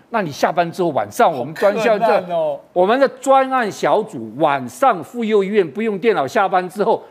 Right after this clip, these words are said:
Speaker 1: 我们去用他的电脑，
Speaker 2: 是。
Speaker 1: 多辛苦啊！那风洞怎么办呢？到美国去，一组人带着我们模型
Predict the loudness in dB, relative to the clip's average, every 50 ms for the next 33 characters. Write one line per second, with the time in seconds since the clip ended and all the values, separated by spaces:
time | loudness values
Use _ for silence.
0 | -10 -8 -6 -6 -6 -4 -2 0 0 2 0 2 0 0 0 0 -2 2 2 2
1 | 2 0 -2 -6 -6 -6 -6 -12 -18 _ _ -4 2 4 4 4 2 0 -6 -6
2 | -6 -4 -4 -4 -4 -4 -2 -4 -4 -4 -4 -6 -4 -2 -4 -4 -4 -6 -6 -2
3 | -2 -4 -4 -6 -12 _ _ _ _ _ _ _ _ 0 0 0 0 -2 -8 -8
4 | -8 -10 -8 -4 -4 -4 -4 -4 -8 -6 -4 -6 -6 -2 0 0 0 2 0 -4
5 | -4 -6 -8 -6 -6 -6 -8 -8 -12 -16